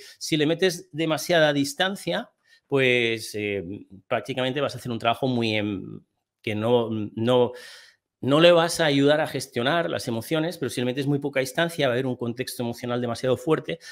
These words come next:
y no va a poder soportarlo. Entonces tienes que encontrar esa distancia en la que puedes empezar a tra-, a trabajar con él, la distancia que él tolera, ¿de acuerdo? ¿Cuánto tiempo aguanta o tarda desde que ve el estímulo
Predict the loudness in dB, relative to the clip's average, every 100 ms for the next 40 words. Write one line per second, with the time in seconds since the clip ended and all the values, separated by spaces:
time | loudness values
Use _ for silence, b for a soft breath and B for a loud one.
0 | B -2 0 2 2 0 -2 -4 -8 -8
1 | -8 -6 -4 -4 -2 -2 -2 -4 -2 -2
2 | -2 0 0 0 0 -2 -2 -6 -2 -2
3 | 0 0 -4 B B 2 4 4 2 -4
4 | -2 0 0 0 -4 -6 0 -2 0 -4
5 | -2 -4 -2 -2 -2 -2 -2 0 0 B
6 | B 6 10 10 8 4 2 2 -2 -6
7 | -4 -2 -2 -4 _ 4 8 8 4 0
8 | -2 -2 _ _ -2 0 0 2 2 0
9 | -12 _ 0 0 2 6 6 6 4 2
10 | 6 4 6 6 6 4 2 4 4 6
11 | 4 0 0 2 2 2 -2 _